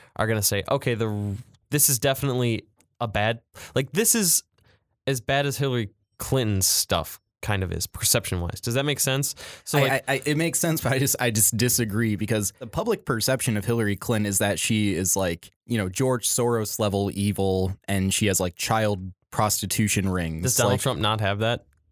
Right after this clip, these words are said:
Speaker 1: around him?
Speaker 2: uh, he has, like, that he's, like, a racist nationalist, but, I mean, even when you look into that, he's really, like, a, a ideological, like, moron. He really doesn't
Speaker 1: Yeah.
Speaker 2: have any, like, ideological fruit to him.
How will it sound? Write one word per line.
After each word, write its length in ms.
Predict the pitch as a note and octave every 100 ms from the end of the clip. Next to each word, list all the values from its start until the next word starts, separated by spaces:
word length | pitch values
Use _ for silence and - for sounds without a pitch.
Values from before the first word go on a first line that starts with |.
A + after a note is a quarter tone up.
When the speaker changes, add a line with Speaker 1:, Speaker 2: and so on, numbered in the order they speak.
| -
Speaker 1:
around 320 | G#2+ A2+ E3
him? 120 | G#3
Speaker 2:
uh, 40 | F#3+ -
he 380 | - - G3 F#3
has, 360 | F#3+ F#3+ D#3
like, 320 | F3 D#3 -
that 140 | C3 A#2
he's, 240 | B2 A#2+
like, 100 | A#2+
a 60 | G#2
racist 500 | G#2 A2 - G2+ -
nationalist, 880 | G#2 A2 - G#2+ F#2+ F#2 - - - _
but, 260 | F#2+ F#2 - _ _ B2
I 40 |
mean, 120 | C3
even 200 | C#3+ D#3+
when 120 | D3
you 100 | C3
look 160 | B2+ -
into 200 | A2+ G#2+
that, 200 | C#3+ G2+
he's 240 | G#2+ A2
really, 180 | B2 A#2
like, 220 | A2 G#2
a, 160 | G2 F#2 - _ _ _ A2+
a 240 | A2 G#2+ -
ideological, 840 | G#2 G#2 G#2 G2+ G2 G2 - G2 F#2
like, 240 | E2+ - _ _ _ -
moron. 580 | F#2 A#2+ A2 E2 D2 F#2+
He 140 | D3
really 180 | F#3+ G3
doesn't 240 | D3+ B2
Speaker 1:
Yeah. 200 | A2 A2
Speaker 2:
have 100 | C#3
any, 240 | G2+ A#2 G#2+
like, 260 | G2+ F2 - _ _
ideological 560 | B2+ A#2+ A#2 A2+ G#2+ F2+
fruit 440 | - - C3 B2+ -
to 260 | - D#3 F#2+
him. 260 | - A2